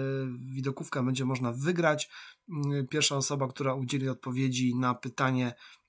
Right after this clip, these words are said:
o to zwierzątko, e, dostanie tą, e, widokówkę ode mnie, a druga osoba,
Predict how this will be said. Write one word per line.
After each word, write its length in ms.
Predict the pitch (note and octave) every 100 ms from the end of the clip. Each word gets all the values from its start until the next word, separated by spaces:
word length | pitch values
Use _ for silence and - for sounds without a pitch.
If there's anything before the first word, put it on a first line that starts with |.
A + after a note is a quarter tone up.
| -
o 200 | C3+ A#2+
to 160 | - B2+
zwierzątko, 760 | B2+ B2+ C#3+ C3+ C3+ C3 C3+ D#3
e, 280 | C3+ C3
dostanie 480 | B2+ C3+ - C#3 C3+
tą, 380 | A#2 B2+ C3 C3+ E3+ C#3 C3+ C#3
e, 40 |
widokówkę 600 | C3 C#3+ C3+ F3 - D3
ode 240 | C#3 G3+
mnie, 200 | G#3+ F3+
a 160 | F3+ F#3+
druga 280 | E3 F#3 F3
osoba, 500 | D#3+ - D3 D3